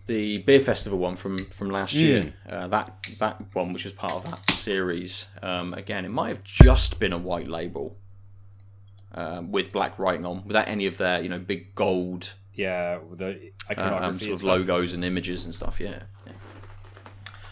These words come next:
Speaker 2: Wow.
Speaker 1: Nice, nice.
Speaker 2: Look at that
Speaker 1: Um, for me, I got two bigger beers today, um, both of which are from Boundary,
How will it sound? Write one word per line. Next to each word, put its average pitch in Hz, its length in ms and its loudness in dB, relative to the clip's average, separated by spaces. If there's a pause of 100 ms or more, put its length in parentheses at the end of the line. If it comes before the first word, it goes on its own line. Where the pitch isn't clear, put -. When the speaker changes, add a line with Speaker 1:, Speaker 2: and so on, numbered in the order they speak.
(140)
Speaker 2:
Wow. 117 160 0
Speaker 1:
Nice, - 360 0
nice. - 240 -4
Speaker 2:
Look 120 100 -4
at 80 100 -6 (240)
that 98 40 2
Speaker 1:
Um, 160 220 4 (280)
for - 220 0
me, 131 560 8
I 139 120 -2
got - 160 0
two 123 240 6
bigger 117 360 6
beers 101 460 8
today, 92 320 0 (580)
um, 92 540 0 (260)
both 143 380 8
of 113 140 0
which 104 280 4
are 107 40 -2
from 95 580 -2
Boundary, 110 640 12